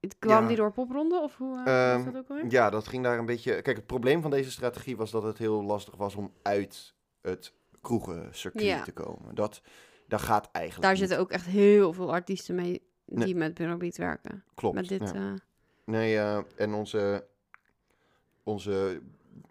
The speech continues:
Speaker 2: boeker die we daarna hadden gehad, dat, daar had onze toenmalige bassist, eh, stage bij gelopen. Want die zat zelf ook een
Speaker 1: Oh,
Speaker 2: beetje
Speaker 1: ja.
Speaker 2: in de industrie, dus dat hielp wel.
Speaker 1: Nepotisme.
Speaker 2: Eh, ja, dat was inderdaad wel
Speaker 1: <laughs>
Speaker 2: gewoon, eh, dat was inderdaad wel gewoon, eh, gewoon, eh, ja, een, eh,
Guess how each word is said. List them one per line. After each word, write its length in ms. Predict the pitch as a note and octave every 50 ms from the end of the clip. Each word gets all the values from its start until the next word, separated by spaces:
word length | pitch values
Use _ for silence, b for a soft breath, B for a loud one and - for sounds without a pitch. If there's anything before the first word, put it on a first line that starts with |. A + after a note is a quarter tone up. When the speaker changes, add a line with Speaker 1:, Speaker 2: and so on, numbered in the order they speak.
| _ C2 D2+ C2+ B1
Speaker 2:
boeker 380 | E2 F#2+ G#2 A2 A2 - A2
die 80 | G2 G2+
we 60 | G2
daarna 200 | F#2+ F#2+ G2+ G#2
hadden 180 | G#2 G#2 G2 G2
gehad, 200 | - G2 F#2+ F#2+
dat, 200 | - G#2 F#2+ -
daar 80 | - G2
had 160 | G2 G2 -
onze 240 | G2 F#2 F2+ F#2 -
toenmalige 680 | - G#2+ F#2+ F#2+ F#2+ F#2+ F#2+ F#2+ F#2+ F#2 F#2 F2+ F2+ F#2
bassist, 460 | F#2 F#2+ F2+ - G#2+ G2 - - -
eh, 280 | - F2+ F#2+ F#2 F#2+
stage 380 | F2+ - - G#2+ G#2 G2+ F#2+ -
bij 180 | - - - -
gelopen. 300 | - F#2 F2 - - -
Want 100 | F#2 E2+
die 80 | F2+ F2
zat 140 | F2 F2+ -
zelf 200 | - F#2+ F#2+ F2
ook 100 | F#2 -
een 60 | -
Speaker 1:
Oh, 40 | A3+
Speaker 2:
beetje 120 | A#3+ A3+ F3+
Speaker 1:
ja. 60 | D3+
Speaker 2:
in 60 | C3+
de 60 | F2+
industrie, 420 | - G2 F#2 F2 - - - G#2 F2+
dus 120 | F#2 -
dat 140 | - G#2 -
hielp 220 | G2+ G2 G2 - -
wel. 240 | G2 G#2+ G2+ - b b b
Speaker 1:
Nepotisme. 640 | b G3+ G3 F#3+ - - F#3+ - - - - - - G3 - _ _
Speaker 2:
Eh, 460 | - A#2+ B2+ C3+ C3+ C3 C3 B2+ C3+
ja, 240 | D#3+ F3+ F3+ D#3+ C3
dat 140 | G#2+ G#2 G2+
was 160 | G#2 G2 -
inderdaad 360 | G#2+ G2 G2+ C4 G2 F#2+ -
wel 140 | F#2+ G2 G2
Speaker 1:
<laughs> 40 | -
Speaker 2:
gewoon, 240 | - G2+ G2+ G2+ -
eh, 260 | - G2 - G2 F#2+ -
dat 140 | - - - B4+ B4+
was 120 | - -
inderdaad 440 | - C3 C3+ A#2+ C3 B2 A2+ C3 -
wel 180 | A#2+ A#2+ A#2+ A#2+
gewoon, 300 | G#2+ A#2 A#2 A#2 A2 A2
eh, 160 | A2 A2 G#2+ G#2+ b b b b b b b b b b b b b _ _
gewoon, 400 | - - A2+ A2 G#2+ G#2+ G#2 - -
eh, 260 | - G#2+ G#2 G#2 G#2 G2 -
ja, 280 | A2 A#2 G2+ F2+ - - _ _ _ _ -
een, 280 | G#2+ G#2 G#2 G#2+ G#2+
eh, 60 | G2+